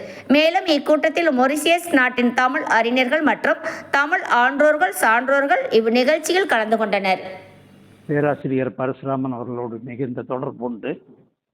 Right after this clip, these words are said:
Speaker 2: எங்களுடைய தொடர்பு எப்படி ஆரம்பித்தது என்றால், புலம்பெயர்ந்து சென்ற தமிழர்கள்,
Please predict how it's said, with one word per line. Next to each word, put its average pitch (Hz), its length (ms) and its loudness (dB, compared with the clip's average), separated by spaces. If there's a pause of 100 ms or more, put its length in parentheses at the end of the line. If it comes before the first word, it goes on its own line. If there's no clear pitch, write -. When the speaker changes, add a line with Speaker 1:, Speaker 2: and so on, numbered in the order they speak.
(580)
Speaker 2:
எங்களுடைய 165 520 2
தொடர்பு 170 500 -2
எப்படி 160 380 0
ஆரம்பித்தது 151 680 -2
என்றால், 135 640 -2 (100)
புலம்பெயர்ந்து 185 760 2
சென்ற 147 260 -2
தமிழர்கள், 123 720 -4